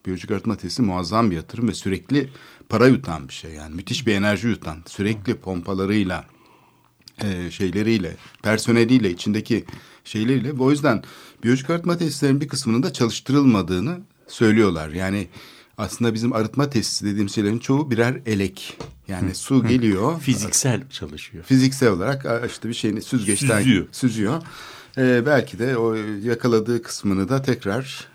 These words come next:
Speaker 1: e, şeyin içine atıyordur, denize tekrar. Yani
Speaker 2: Hı.
Speaker 1: laf ola beri gele. Yani iş
Speaker 2: Evet.
Speaker 1: yapılıyor ya,
Speaker 2: Evet.
Speaker 1: yapılıyor.
Speaker 2: Evet.
Speaker 1: İşte bu.
Speaker 2: Yok, yok.
Speaker 1: Şimdi bu mantığı bence konuşmak için yani şeyi,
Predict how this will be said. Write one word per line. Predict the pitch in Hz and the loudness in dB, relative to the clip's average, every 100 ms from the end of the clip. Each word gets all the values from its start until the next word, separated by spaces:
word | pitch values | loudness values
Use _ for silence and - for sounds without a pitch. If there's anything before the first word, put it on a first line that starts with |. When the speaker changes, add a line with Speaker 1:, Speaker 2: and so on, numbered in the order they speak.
| - | -8
Speaker 1:
e, | 101 98 90 | -4 -4 -4
şeyin | 90 98 104 123 | -4 -2 -2 -6
içine | - 98 120 | -8 -4 -4
atıyordur, | 117 107 - 98 85 80 | -4 -6 -2 -2 -2 -2
denize | 101 92 90 | 0 0 -4
tekrar. | 85 87 90 82 - - | -8 -8 -6 -6 -6 -4
Yani | 117 113 | 0 0
Speaker 2:
Hı. | 107 - - - 139 131 | 0 -6 -18 -20 -14 2
Speaker 1:
laf | 147 180 | 4 4
ola | 131 113 139 | 4 2 2
beri | 123 113 | 2 2
gele. | 98 80 85 87 | -2 -4 -8 -6
Yani | 104 101 | -4 -2
iş | - 147 | -4 -2
Speaker 2:
Evet. | 113 | 0
Speaker 1:
yapılıyor | 95 147 180 | 2 2 4
ya, | |
Speaker 2:
Evet. | 101 | 2
Speaker 1:
yapılıyor. | 135 131 98 85 | 0 0 -2 -6
Speaker 2:
Evet. | 120 | -10
Speaker 1:
İşte | 160 - 95 | -10 -8 -2
bu. | |
Speaker 2:
Yok, | 165 - - - | -2 -4 -12 -12
yok. | 110 - | -12 -2
Speaker 1:
Şimdi | 180 233 | 0 6
bu | 262 | 8
mantığı | 226 143 127 120 107 87 - _ - - - | 8 8 4 2 2 0 -6 _ -20 -12 2
bence | 156 175 151 | 2 2 0
konuşmak | 147 135 165 165 | 0 -2 -2 -4
için | - 110 131 | -4 -4 -2
yani | 117 107 107 - - - - | 0 0 -2 -8 -20 -20 -12
şeyi, | - 127 135 | 2 2 4